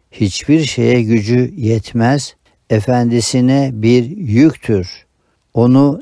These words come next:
nereye gönderse bir hayır getiremez. Şimdi bu adamla adaletle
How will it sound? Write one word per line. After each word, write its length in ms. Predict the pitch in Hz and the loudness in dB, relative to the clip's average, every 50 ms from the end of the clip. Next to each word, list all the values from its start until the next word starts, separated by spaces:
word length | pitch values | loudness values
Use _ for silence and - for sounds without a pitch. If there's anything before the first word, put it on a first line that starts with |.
| - 131 | -6 -2
nereye 520 | 110 120 139 156 170 165 139 123 113 107 | 0 2 2 2 2 2 2 2 0 0
gönderse 920 | 104 113 110 110 104 101 107 110 110 107 101 - - 135 131 139 139 147 _ _ _ _ _ _ _ _ | 0 -2 -2 -2 -2 -2 -2 -2 -2 -2 -4 -4 -2 0 0 0 0 -4 _ _ _ _ _ _ _ _
bir 180 | 131 131 143 131 | 0 2 2 0
hayır 560 | 120 - - 123 120 120 127 131 120 107 - - - 277 - | -2 -4 -2 0 2 4 4 4 2 0 -2 -10 -20 -20 -8
getiremez. 1040 | 120 113 117 107 - - 113 104 113 131 143 143 120 104 87 87 - - - - - _ _ _ _ _ _ _ _ | -2 -2 -2 -2 0 -2 0 0 2 0 0 0 -2 -2 -4 -6 -10 -14 -16 -18 -20 _ _ _ _ _ _ _ _
Şimdi 720 | - - - 135 147 175 175 156 127 117 113 104 90 78 _ _ - | -12 -6 -2 0 2 2 2 0 2 2 2 0 0 -2 _ _ -4
bu 340 | 123 123 151 147 104 - 110 | 0 2 2 2 2 0 -2
adamla 720 | 110 107 120 131 143 139 131 117 113 101 98 95 95 - _ _ _ _ _ _ _ _ | 0 0 0 0 2 2 2 2 0 0 -2 -6 -10 -16 _ _ _ _ _ _ _ _
adaletle 920 | 110 110 110 120 113 110 110 110 131 147 135 _ - 123 117 107 104 - | -4 -2 0 0 0 0 0 0 0 -2 -2 _ -2 0 0 0 0 -2